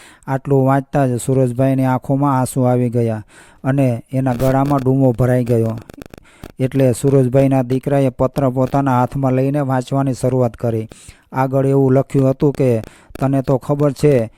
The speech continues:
કે હું મારા દીકરાને કેટલો બધો પ્રેમ કરું છું, તો એ પ્રેમને ટકાવી રાખવા માટે પણ મારે એની પત્નીને કોઈ પણ હિસાબે બચાવવી જોઈએ. એ વાત સત્ય છે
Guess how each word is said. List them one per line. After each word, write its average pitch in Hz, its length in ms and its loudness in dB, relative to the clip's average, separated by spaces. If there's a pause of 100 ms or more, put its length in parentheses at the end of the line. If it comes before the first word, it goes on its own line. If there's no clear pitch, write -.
(180)
કે 127 80 -2
હું 127 300 0
મારા 131 240 2
દીકરાને 131 500 -2
કેટલો 131 400 -2
બધો 131 260 2
પ્રેમ 127 320 0
કરું 120 300 2
છું, 113 360 -4 (240)
તો 120 160 2
એ 131 200 2
પ્રેમને 135 520 0
ટકાવી 135 460 0
રાખવા 127 340 0
માટે 127 340 0
પણ 131 240 0
મારે 127 380 0
એની 131 160 -2
પત્નીને 135 600 -4 (420)
કોઈ 135 200 2
પણ 135 240 0
હિસાબે 139 440 0
બચાવવી 127 520 0
જોઈએ. 117 380 2 (520)
એ 131 100 2
વાત 131 300 4
સત્ય 139 420 -2
છે 139 360 2